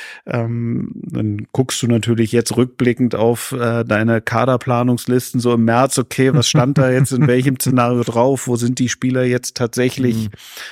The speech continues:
Speaker 2: Gab
Speaker 1: Äh,
Speaker 2: es
Speaker 1: dann
Speaker 2: Spieler aus dieser Zeit, die dann tatsächlich hier auch gelandet sind? Die man
Speaker 1: Micha
Speaker 2: schon so
Speaker 1: Karbovnik.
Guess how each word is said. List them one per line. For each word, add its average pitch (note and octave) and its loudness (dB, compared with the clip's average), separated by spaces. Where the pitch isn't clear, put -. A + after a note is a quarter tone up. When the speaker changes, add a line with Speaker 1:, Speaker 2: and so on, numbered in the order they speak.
Speaker 2:
Gab C3 2
Speaker 1:
Äh, A#2 4
Speaker 2:
es A#2+ 0
Speaker 1:
dann B2+ 0
Speaker 2:
Spieler G3+ 0
aus F#3 -2
dieser F#3 0
Zeit, F3+ -2
die D#3 2
dann D3 0
tatsächlich C#3 -2
hier - 0
auch - -4
gelandet C3 -2
sind? - -4
Die D3 -2
man A2 2
Speaker 1:
Micha A2+ 4
Speaker 2:
schon D3+ -4
so A2 2
Speaker 1:
Karbovnik. - -2